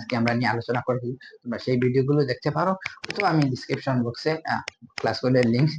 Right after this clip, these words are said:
দিয়ে রাখবো। তারপরে যে আমরা বিষয়টি দেখবো তা হচ্ছে রাষ্ট্রের উৎপত্তি। এটি সবচেয়ে গুরুত্বপূর্ণ, রাষ্ট্রের উৎপত্তি সংক্রান্ত। এটা থেকে নাইনটি ফাইভ পার্সেন্ট তোমাদের প্রশ্ন আসবে,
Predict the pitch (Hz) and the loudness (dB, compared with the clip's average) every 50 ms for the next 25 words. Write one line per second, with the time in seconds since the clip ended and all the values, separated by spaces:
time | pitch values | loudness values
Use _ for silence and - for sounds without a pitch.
0 | 131 123 123 113 110 107 101 - - 95 95 - _ _ _ - - - - - | 0 0 2 2 2 0 -4 -6 -6 -8 -8 -8 _ _ _ -20 -20 -20 -20 -20
1 | - - _ _ - 147 147 147 170 185 180 170 175 170 160 165 165 156 143 143 | -20 -20 _ _ -12 -12 -6 -2 0 0 2 2 2 2 2 2 2 0 2 2
2 | 160 160 160 160 160 156 160 160 156 156 147 131 143 139 131 - 160 156 143 120 | 4 4 4 4 2 2 2 0 0 0 0 0 0 -2 -2 -2 -2 0 0 0
3 | 110 - - - 165 175 196 202 - - - - - - 131 110 - - 127 117 | -2 -2 -2 0 2 2 2 2 0 -4 -12 -14 -4 -4 -4 -4 -2 -2 -2 -2
4 | 101 - - 104 101 - _ _ _ 131 139 - - 185 - - - 156 - - | -2 -6 -10 -12 -12 -12 _ _ _ -10 -10 -8 -8 -10 -8 -8 -8 -8 -2 0
5 | 185 180 160 160 160 156 160 165 147 135 160 160 165 156 135 127 - - - 131 | 2 4 4 4 2 2 0 0 0 0 -2 -2 0 2 0 0 0 0 0 2
6 | - - 151 - - 156 151 151 - 170 - 139 135 131 - 135 139 135 147 147 | 2 2 -2 0 -2 -2 -2 0 -2 -2 -2 -2 -2 -2 0 0 0 0 0 -2
7 | 147 151 - - - - - - 143 143 156 160 175 165 170 165 156 139 131 131 | -2 -4 -8 -12 -12 -12 -4 -2 0 0 2 2 2 0 2 2 4 4 4 2
8 | 147 147 - 131 135 131 - 143 139 - 147 135 127 123 123 120 120 113 127 143 | 0 2 2 2 2 2 2 -2 0 2 0 0 0 0 0 0 2 4 4 2
9 | 151 - - _ _ _ _ _ _ _ _ _ _ _ _ _ - 123 120 - | 2 0 -6 _ _ _ _ _ _ _ _ _ _ _ _ _ -12 -12 -10 -8
10 | 127 123 127 143 151 151 143 123 113 - - 139 135 151 180 | -6 -4 -2 -2 -2 -2 -4 -6 -6 -6 -8 -4 -2 -2 -2